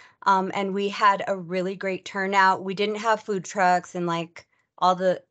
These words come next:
extra stuff that you just talked about. We did have food, um, and we had a lot of folks show up, and it was really well attended, and we did it behind the Tivoli, um, where, like, the beer gardens are.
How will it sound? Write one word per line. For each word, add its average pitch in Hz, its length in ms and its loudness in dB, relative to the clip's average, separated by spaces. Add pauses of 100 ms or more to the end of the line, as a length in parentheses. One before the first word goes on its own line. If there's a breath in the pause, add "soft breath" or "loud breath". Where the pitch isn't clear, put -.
extra 233 320 -2
stuff 190 280 -2
that 185 120 -2
you 180 140 -4
just 180 200 -6
talked - 240 0
about. 165 400 0
We 190 180 -8
did 196 260 -4
have 190 240 -2
food, 175 500 0 (480 loud breath)
um, 175 400 4
and 180 240 -2
we 185 160 -2
had 180 340 0
a 185 100 -2
lot 175 280 2
of 175 80 -8
folks 170 320 -4
show 175 300 0
up, 180 320 4
and 190 160 0
it 160 100 -4
was 170 200 -8
really 180 280 -2
well 175 240 4
attended, 175 560 -2
and 190 140 0
we 180 100 0
did 180 160 0
it - 140 0
behind 180 320 0
the 170 80 -6
Tivoli, 214 600 -2 (440 loud breath)
um, 170 560 4 (160)
where, 175 720 4
like, 170 180 0
the 175 100 -2
beer 170 200 2
gardens 247 460 4
are. 294 320 4